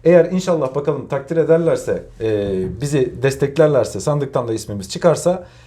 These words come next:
inşallah bundan sonra hem köyümüz için, hem komşularımız için, hem benim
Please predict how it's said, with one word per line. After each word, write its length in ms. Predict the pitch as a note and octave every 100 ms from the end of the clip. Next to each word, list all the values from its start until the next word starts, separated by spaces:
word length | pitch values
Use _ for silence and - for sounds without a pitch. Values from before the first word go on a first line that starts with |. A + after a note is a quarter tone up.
| -
inşallah 380 | - F3+ B2 B2
bundan 200 | C3+ D3+
sonra 280 | D3 B2 D3
hem 180 | E3 E3
köyümüz 340 | C#3 C3+ C3+
için, 220 | A#2+ B2+
hem 160 | C#3 D#3
komşularımız 560 | D#3+ C#3 C3+ C3+ C#3+ B2
için, 200 | G#2+ G#2
hem 220 | C3+ F3
benim 280 | D3+ D#3